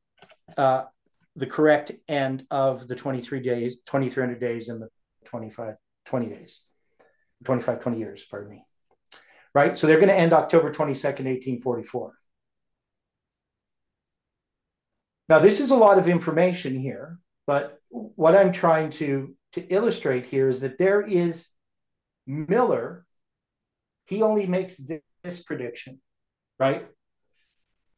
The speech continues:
Now, he, he does make a prediction about the twenty-three hundred days and the twenty-five twenty years, what is called the, the seven times of Leviticus twenty-six. But it's going to be Samuel Snow who's going to present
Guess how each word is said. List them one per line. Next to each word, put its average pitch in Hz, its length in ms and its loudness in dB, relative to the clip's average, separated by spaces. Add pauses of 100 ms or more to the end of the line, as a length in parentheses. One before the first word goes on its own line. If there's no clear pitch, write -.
(260)
Now, 151 260 -2
he, - 180 -8
he 147 140 -6
does 220 240 6
make 220 200 4
a 175 60 -2
prediction 180 420 -2
about 147 240 0
the 139 60 -6
twenty-three 139 360 -4
hundred 120 200 -4
days 123 280 -4
and 120 140 -2
the 120 60 -6
twenty-five 117 520 -4
twenty 113 240 -10
years, 107 580 -16 (580)
what 113 160 -8
is 113 120 -10
called 123 500 0
the, 110 340 -6 (200)
the 123 60 -8
seven 120 320 -2
times 123 360 0
of 113 100 -16
Leviticus 113 580 -8
twenty-six. - 800 -8 (1160)
But 165 140 6
it's 165 140 2
going 226 280 8
to 196 80 6
be 175 440 4
Samuel 180 500 4
Snow 156 680 0 (180)
who's 165 160 0
going 165 300 0
to 160 80 -6
present 147 640 -6